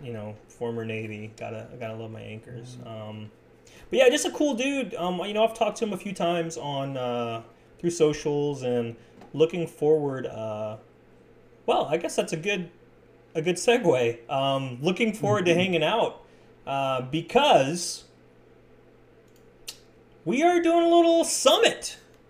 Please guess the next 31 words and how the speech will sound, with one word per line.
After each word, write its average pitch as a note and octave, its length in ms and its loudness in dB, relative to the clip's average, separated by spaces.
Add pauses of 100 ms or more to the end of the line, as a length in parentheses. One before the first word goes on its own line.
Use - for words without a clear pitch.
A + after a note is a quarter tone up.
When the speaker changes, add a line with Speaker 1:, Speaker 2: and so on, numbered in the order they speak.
(640)
Speaker 2:
Yeah. G#2 300 -2 (200)
Speaker 1:
SoCal C4 800 6
Summit C#4+ 560 2
twenty B3+ 300 2
twenty-one. B3 680 2
Um, B2+ 580 0 (840)
we're E3 120 -8
gonna G3+ 600 -2
be F#3+ 400 -6
hanging G3 320 -4
out G3 340 -2
at, F#3 220 2
uh, F#3 460 2 (1300)
Blends, G#3 880 -6
Costa G3+ 400 -2
Mesa. F#3+ 560 0 (680)
Uh, F3 220 -10
three A#3 300 4
P A#3+ 260 6
M, A#3+ 120 10
Speaker 2:
Mm-hmm. A3+ 80 4
Speaker 1:
right? A3 200 6
That's G3 200 -2
the, G#3+ 140 4
that's G3+ 220 0
the A3 60 0
time A3 360 2
we're, A3 280 2
we're G3 120 -8
shooting G#3+ 320 -4
for. G#3+ 420 0